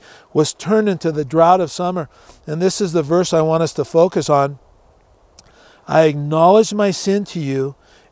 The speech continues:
and my iniquity I have not hidden. I said, 'I will confess my transgression to the Lord,' and you forgave the iniquity of my sin." So you don't actually see this in the English, what it's saying in the Hebrew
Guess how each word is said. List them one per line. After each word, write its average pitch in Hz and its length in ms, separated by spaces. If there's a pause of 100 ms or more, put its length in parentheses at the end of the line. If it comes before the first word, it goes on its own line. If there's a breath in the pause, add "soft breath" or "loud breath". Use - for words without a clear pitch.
and 170 180
my 156 140
iniquity 156 680
I 143 80
have 135 120
not 151 360
hidden. 156 420 (360 soft breath)
I 165 120
said, 165 420 (400 soft breath)
'I 254 200
will 269 140
confess 220 800
my 196 160
transgression 196 760
to 180 120
the 170 60
Lord,' 202 360 (380 soft breath)
and 170 200
you 208 220
forgave 170 640
the 156 80
iniquity 151 560
of 135 140
my 135 180
sin." 156 540 (760 soft breath)
So 208 380 (340 soft breath)
you 185 120
don't 269 220
actually 226 400
see 247 380
this 208 320 (100)
in 180 140
the 180 160
English, 208 540 (440 soft breath)
what 175 200
it's - 100
saying 202 380
in 190 80
the 165 100
Hebrew 170 560